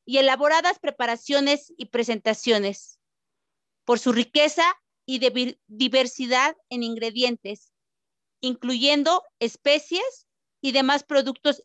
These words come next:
endémicos que aportan riqueza en sabor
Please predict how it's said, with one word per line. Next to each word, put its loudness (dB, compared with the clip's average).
endémicos 0
que 2
aportan 0
riqueza 0
en 0
sabor 0